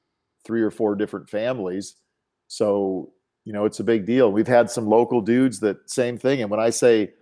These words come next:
make a sizable bo-, donation, that means different things to different people. For Craig Morgan, it means one thing. And for this guy down the road here, it means something else.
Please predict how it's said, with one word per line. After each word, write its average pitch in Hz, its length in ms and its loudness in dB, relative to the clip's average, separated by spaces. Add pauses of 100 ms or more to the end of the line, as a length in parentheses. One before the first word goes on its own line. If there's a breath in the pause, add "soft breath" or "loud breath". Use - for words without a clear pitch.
(180)
make 113 160 -2
a 104 60 0
sizable 110 480 2
bo-, 98 220 -4
donation, 107 640 -2 (420)
that 143 120 0
means 170 180 -2
different 151 380 0
things 147 240 -4
to 110 60 -8
different 113 320 -2
people. 123 540 -4
For 104 160 -2
Craig 131 320 2
Morgan, 131 340 4
it 107 60 -6
means 110 220 -6
one 123 260 0
thing. 104 220 -2
And 104 120 -10
for 107 100 -2
this 104 260 -2
guy 117 280 2
down 110 240 2
the 101 60 -4
road 117 260 2
here, 101 180 0
it 85 100 -8
means 104 260 -12
something 101 340 -4
else. 113 480 0